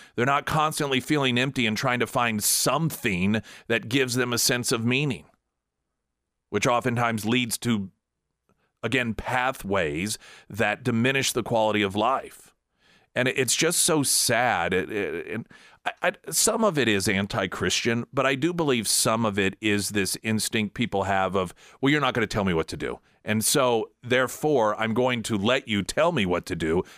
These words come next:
by doing the exact opposite. That's always the irony of people that, you know, they claim,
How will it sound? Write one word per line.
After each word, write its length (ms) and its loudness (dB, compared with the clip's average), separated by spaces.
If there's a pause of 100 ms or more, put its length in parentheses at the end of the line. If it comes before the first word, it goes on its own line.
by 140 0
doing 220 0
the 120 2
exact 380 0
opposite. 400 -2
That's 160 0
always 240 2
the 140 4
irony 460 0
of 160 -8
people 460 -2 (340)
that, 260 0
you 80 0
know, 120 2
they 120 2
claim, 560 -2